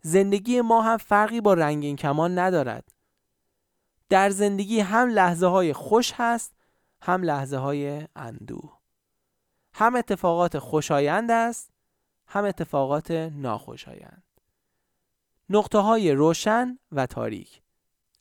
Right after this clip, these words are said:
اگر ما بتوانیم بر مصائب غلبه کنیم، استقامت ما افزایش خواهد یافت. ما نمی‌توانیم همهٔ وقایع زندگیمان را تعیین کنیم، ولی اینکه چگونه با آنها کنار بیاییم به ما بستگی دارد.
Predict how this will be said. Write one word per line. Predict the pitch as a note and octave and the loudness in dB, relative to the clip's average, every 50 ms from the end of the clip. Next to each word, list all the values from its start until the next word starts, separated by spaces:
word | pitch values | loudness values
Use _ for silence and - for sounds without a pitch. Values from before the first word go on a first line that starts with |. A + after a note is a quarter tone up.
| _ - | _ 0
اگر | - G#3+ A#3+ B3+ B3+ B3+ | 0 0 2 2 0 0
ما | B3 A3+ A3 A3+ | 2 2 0 2
بتوانیم | G3+ G#3+ A3 - - G#3+ G3+ F#3+ F#3+ F#3+ F#3+ F#3+ F#3+ | 2 2 0 0 0 -2 0 0 0 0 -2 -4 -2
بر | E3+ D#3+ D#3 | -2 -2 0
مصائب | D3+ D3+ C#3+ D3 - - D#3+ D3 D#3+ F#3+ - | 0 -2 -4 -4 -4 -2 0 0 0 0 -2
غلبه | - - C3+ C3 B2+ B2 B2 A#2+ | -4 -6 -4 -4 -4 -4 -6 -8
کنیم، | - - B2 A#2+ C3 D3 D#3 E3 F3 _ _ _ _ _ _ _ _ _ _ _ _ - - | -6 -6 -6 -6 -6 -6 -6 -8 -10 _ _ _ _ _ _ _ _ _ _ _ _ -6 -4
استقامت | E3+ - - - F#3 E3+ F3 F3 F#3 G#3 A3 - | -4 -2 0 0 0 2 2 0 0 0 -2 -4
ما | A#3 G#3+ G#3 G#3 G3 | -4 -4 -2 -2 -2
افزایش | E3+ - - - B2+ A#2+ B2 B2 - - | -2 -4 -6 -8 -6 -6 -6 -6 -8 -10
خواهد | - A#2 G#2+ G#2 G#2 - - | -16 -16 -18 -18 -18 -20 -20
یافت. | - - - _ _ _ _ _ _ _ _ _ _ _ _ _ _ _ _ _ _ _ _ _ _ _ _ _ _ _ - | -20 -20 -20 _ _ _ _ _ _ _ _ _ _ _ _ _ _ _ _ _ _ _ _ _ _ _ _ _ _ _ -8
ما | F#3 F#3 G#3+ A3+ A3+ | -4 -2 -2 0 0
نمی‌توانیم | A#3 B3+ C4+ C4+ B3 - A3+ F#3+ F3+ D#3+ D3 C#3+ C3+ C3 | -2 -4 -4 -4 -6 -4 -2 -2 -2 -2 -2 -4 -8 -10
همهٔ | - - D#3 D3 D#3+ F3 G3 G3 | -8 -8 -6 -6 -4 -4 -6 -6
وقایع | F#3 E3+ D#3 C#3+ C#3+ C#3+ C#3 D3 D#3 F3 F3+ | -4 -4 -4 -4 -2 -4 -4 -4 -2 -4 -4
زندگیمان | E3+ D#3 C#3+ C3+ C3+ C3+ C#3 D#3 F3+ F#3 F3+ E3+ E3+ E3 E3 | -4 -4 -6 -8 -8 -8 -6 -6 -6 -4 -4 -4 -6 -4 -2
را | D#3+ E3 E3 E3+ F3+ _ _ _ _ _ | -2 -2 -2 -2 -6 _ _ _ _ _
تعیین | - - A#2 A#2+ B2+ C#3+ C#3+ C3 | -12 -10 -8 -6 -4 -4 -6 -8
کنیم، | A#2+ - A2 A2 G#2+ A2 - - _ _ _ _ _ _ _ _ _ _ _ _ _ _ _ _ _ _ _ _ _ _ _ _ _ _ - | -10 -12 -14 -14 -14 -16 -18 -20 _ _ _ _ _ _ _ _ _ _ _ _ _ _ _ _ _ _ _ _ _ _ _ _ _ _ -2
ولی | E3+ G3 A3+ A#3 - - | 0 0 0 -2 -6 -8
اینکه | - A#3 C4 C4 - C4 B3 | -8 -8 -6 -6 -6 -6 -6
چگونه | - - G#3+ F#3+ F3 F3 F#3 G3 A#3+ | -4 -2 -4 -2 -2 -2 -2 0 2
با | A3+ B3 A3+ | 4 4 4
آنها | F#3+ F3 D#3 D3+ D3+ D3 | 4 2 0 -2 -6 -6
کنار | - - D#3+ D3+ D3+ D3+ D3 D3 | -6 -6 -6 -4 -2 -2 -2 -2
بیاییم | D3 D3 D3+ D3 C#3+ D3 D#3+ F#3 G#3 G#3+ G#3+ F#3 | -2 -2 0 0 0 0 -2 -4 -6 -8 -12 -10
به | E3 D#3+ D3+ | -6 -4 -2
ما | D#3 E3+ F#3 | 0 2 2
بستگی | F3+ D3 B2+ A#2 - - A#2 A2+ B2+ G#2+ | 2 2 0 -2 -6 -10 -12 -12 -14 -14
دارد. | - B2 - - G#2+ - - | -14 -14 -14 -14 -16 -16 -20